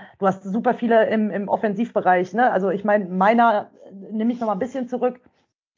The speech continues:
auch wegen lange verletzt und so weiter. Ähm,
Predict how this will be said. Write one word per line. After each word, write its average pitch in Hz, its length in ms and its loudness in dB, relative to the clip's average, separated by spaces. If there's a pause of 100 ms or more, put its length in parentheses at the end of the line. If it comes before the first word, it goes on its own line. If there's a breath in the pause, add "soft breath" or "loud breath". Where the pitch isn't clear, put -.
(160)
auch 202 220 0
wegen 208 160 0
lange 202 200 2
verletzt 214 360 2
und 220 100 -6
so 220 120 -4
weiter. 202 340 2 (500 loud breath)
Ähm, 208 420 2